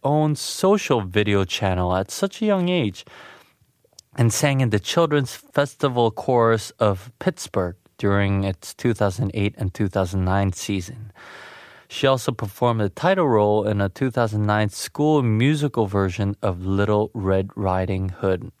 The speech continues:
That's very cute. In two thousand nine, Ivanko competed in Las Vegas in the fifteenth annual U S A World Showcase Talent Competition,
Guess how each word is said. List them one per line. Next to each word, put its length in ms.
That's 340
very 360
cute. 400
In 240
two 180
thousand 380
nine, 500
Ivanko 460
competed 720
in 240
Las 360
Vegas 580
in 160
the 140
fifteenth 720
annual 580
U 280
S 320
A 160
World 500
Showcase 760
Talent 380
Competition, 840